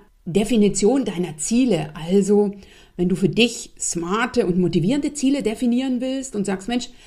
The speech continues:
ich mache das gerne mit einer kleinen Anleitung von dir, Anja, und gemeinsam mit anderen“,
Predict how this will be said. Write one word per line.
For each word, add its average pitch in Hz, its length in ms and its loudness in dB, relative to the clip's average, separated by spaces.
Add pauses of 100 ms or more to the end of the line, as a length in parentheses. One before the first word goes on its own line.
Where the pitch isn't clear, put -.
(120)
ich 185 100 -8
mache 202 180 -6
das 202 220 -4
gerne 208 460 -4 (180)
mit 190 200 0
einer 170 220 -2 (180)
kleinen 190 460 -4
Anleitung 285 520 2
von 208 160 -2
dir, 214 240 -2
Anja, 208 300 0
und 240 340 2
gemeinsam 185 400 0
mit 156 180 -8
anderen“, 330 280 2